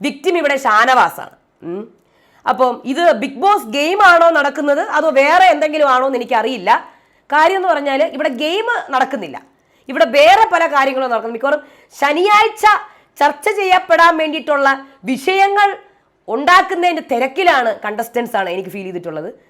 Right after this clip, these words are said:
ലാലേട്ടൻ ഇത്രമാത്രം എന്താ പറയണ്ടേ, ഒരു നി-, ഒരു കഷ്ടപ്പെട്ട ഒരു അവസ്ഥയിലായി പോയല്ലോ എന്നാണ് ഞാൻ ആലോചിക്കുന്നത്. ആ മനുഷ്യൻ്റെ ഒരവസ്ഥയെക്കുറിച്ച് ഞാൻ ആലോചിക്കുന്നുണ്ട് സത്യമായിട്ടും.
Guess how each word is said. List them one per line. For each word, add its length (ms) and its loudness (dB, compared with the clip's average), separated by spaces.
ലാലേട്ടൻ 500 6
ഇത്രമാത്രം 680 2
എന്താ 200 -2
പറയണ്ടേ, 280 0
ഒരു 160 -6
നി-, 260 -2
ഒരു 120 -2
കഷ്ടപ്പെട്ട 680 0
ഒരു 140 0
അവസ്ഥയിലായി 600 0
പോയല്ലോ 300 2
എന്നാണ് 280 0
ഞാൻ 160 -2
ആലോചിക്കുന്നത്. 340 -2
ആ 120 -6
മനുഷ്യൻ്റെ 500 -2
ഒരവസ്ഥയെക്കുറിച്ച് 880 -2
ഞാൻ 180 -2
ആലോചിക്കുന്നുണ്ട് 540 -6
സത്യമായിട്ടും. 520 -2